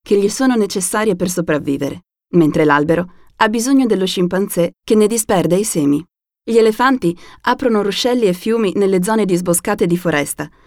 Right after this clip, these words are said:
facendo in modo che le piante, adorate dai gorilla, possano fiorire. I leopardi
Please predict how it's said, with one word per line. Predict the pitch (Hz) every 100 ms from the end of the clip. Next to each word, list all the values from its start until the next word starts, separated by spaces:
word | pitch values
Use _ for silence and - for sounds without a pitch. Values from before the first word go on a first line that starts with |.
| _
facendo | - 160 180 170
in | 170
modo | 185 170
che | 165
le | 143 170
piante, | 185 151 147 190 - _ _
adorate | 143 135 143 147 151
dai | 139
gorilla, | 143 156 143 139 151 - _
possano | 214 190 226 214
fiorire. | 233 214 151 139 170 _ _ _ _ -
I | 165
leopardi | 156 147 170 180 165 151